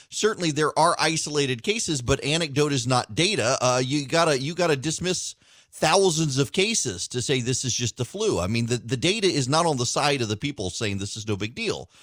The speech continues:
And so they gotta obfuscate, they gotta twist the truth. They're very much like the, the, the devil quoting scripture to Jesus.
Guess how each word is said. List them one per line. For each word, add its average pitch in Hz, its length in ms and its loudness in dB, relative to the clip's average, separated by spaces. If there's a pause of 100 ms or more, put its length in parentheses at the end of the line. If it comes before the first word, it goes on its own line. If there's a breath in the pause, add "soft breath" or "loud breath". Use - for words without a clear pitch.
(280 loud breath)
And 135 180 2
so 151 120 0
they 139 100 4
gotta 139 260 2
obfuscate, 135 600 0
they 175 40 -6
gotta 110 200 0
twist - 400 -4
the 101 40 -10
truth. 156 300 -8
They're 117 100 -6
very 120 160 -2
much 123 200 -4
like 107 140 -6
the, 110 100 -2
the, 107 440 -2
the 107 120 -6
devil 120 420 -2
quoting 120 380 0
scripture 143 420 -6
to 151 80 -12
Jesus. 165 640 -8